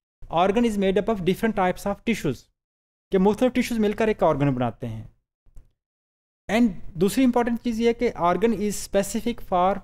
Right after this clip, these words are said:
particular function, किसी एक काम के लिए क्या होता है? स्पेशलाइज होता है। इसके एग्जांपल अगर हम ये देखें कि जैसे हमारा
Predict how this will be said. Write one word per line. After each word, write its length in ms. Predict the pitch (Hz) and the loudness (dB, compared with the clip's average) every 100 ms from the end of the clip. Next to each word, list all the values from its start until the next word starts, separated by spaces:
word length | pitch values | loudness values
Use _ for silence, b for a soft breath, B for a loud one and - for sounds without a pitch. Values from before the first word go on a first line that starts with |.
| - | -2
particular 540 | 175 165 185 180 170 | 0 -2 -4 0 0
function, 460 | 175 147 127 - 120 - _ _ _ _ - | 0 -2 -4 -8 -12 -14 _ _ _ _ -8
किसी 160 | 202 233 | -4 0
एक 300 | 208 247 240 | 2 2 2
काम 200 | 208 208 | 0 0
के 120 | 214 | -2
लिए 140 | 214 | 0
क्या 140 | 202 165 | 0 0
होता 140 | 170 | 0
है? 60 | 190 | -4
स्पेशलाइज 720 | - 160 - 156 131 120 - | -2 -4 -2 0 0 -2 -6
होता 260 | 110 - 107 | -12 -12 -14
है। 200 | - - - - _ _ _ _ - - _ _ - _ _ _ - - | -16 -20 -20 -20 _ _ _ _ -20 -20 _ _ -20 _ _ _ -12 -6
इसके 160 | 180 | -2
एग्जांपल 300 | 240 240 233 | 2 2 2
अगर 120 | 247 233 | 2 2
हम 120 | 226 | 0
ये 80 | 220 | 2
देखें 360 | 190 - 165 - _ _ _ _ _ | 0 0 -8 -10 _ _ _ _ _
कि 60 | 196 | 0
जैसे 260 | 208 214 247 | 2 2 2
हमारा 500 | 202 185 185 - | 4 4 2 -2